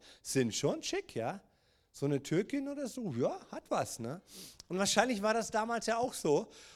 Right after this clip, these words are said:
Und dann hat er die ägyptische Königin geheiratet. Gut, das war so eher mehr politisch da. Aber der, der hat die schönsten Frauen aus der Welt geholt. Der hat sie gekauft. Und sie haben sich wohlgefühlt. Natürlich hat er ihnen alles geboten.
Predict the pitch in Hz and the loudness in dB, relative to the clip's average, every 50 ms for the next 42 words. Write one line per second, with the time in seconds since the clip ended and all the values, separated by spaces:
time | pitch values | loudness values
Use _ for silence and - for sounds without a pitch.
0 | - - - 190 202 196 196 214 220 208 196 214 208 170 156 226 220 - 240 196 | -8 0 2 2 4 4 2 2 2 2 2 0 0 2 0 0 0 0 -4 -4
1 | - 233 - - 214 220 214 214 214 208 208 202 202 202 196 196 202 196 196 202 | -4 -4 -4 -2 -2 -2 0 -2 -2 0 0 2 4 6 6 6 6 4 4 2
2 | 190 190 165 - 214 254 - 302 165 147 175 185 185 165 185 190 165 175 185 196 | 2 0 0 0 -2 -2 0 -2 -2 2 4 4 4 4 2 0 2 2 4 4
3 | 185 185 185 180 185 - 180 165 175 214 - - 285 - - - 208 202 208 208 | 4 4 2 0 0 0 -2 -2 -2 -2 -4 -4 -4 -4 -4 -2 2 2 4 2
4 | 190 - - - - - - - - - 165 175 185 185 190 214 220 226 185 180 | 2 0 -8 -18 -18 -18 -18 -12 -2 2 6 6 8 8 8 8 6 4 2 2
5 | - - 190 - - - 208 214 220 220 - - 254 208 - - 190 185 190 202 | -2 -6 -6 -4 0 2 2 2 2 0 -6 -6 -6 -6 -4 0 2 4 4 4
6 | 196 196 185 - - 196 180 196 208 226 220 - - 208 185 185 170 131 110 107 | 2 -2 -4 -2 -2 0 0 0 -2 -2 -4 -2 -2 -2 0 0 0 0 -2 -2
7 | - - - - - 165 160 156 190 190 - - 202 196 185 180 202 196 - - | -6 -10 -12 -8 -6 -4 -4 -2 -4 -4 -6 -6 -6 -4 -2 -2 -4 -4 -2 0
8 | 196 196 247 277 254 156 - - - - - - - - - _ _ _ - - | 0 2 2 2 2 0 0 -2 -10 -14 -14 -14 -16 -16 -16 _ _ _ -20 -20
9 | - - _ - 160 175 - 185 156 143 170 180 165 180 175 - 185 185 196 220 | -20 -18 _ -8 -6 -4 -4 -2 -2 -2 -2 -2 -4 -6 -6 -2 0 2 2 2
10 | 214 233 - - - 151 120 104 101 - - - - 143 165 170 - - 220 247 | 0 -4 -8 -6 -6 -4 -4 -4 -6 -8 -12 -12 -6 -6 -6 -4 -2 -4 -2 -2
11 | 220 - - 180 - 175 165 147 151 156 151 135 147 147 147 131 - - 139 113 | -2 -2 -2 -2 -2 -4 -4 -4 -4 -6 -4 -4 -4 -4 -6 -6 -6 -8 -10 -8
12 | 107 113 98 95 - - 92 82 | -8 -10 -10 -10 -12 -14 -18 -18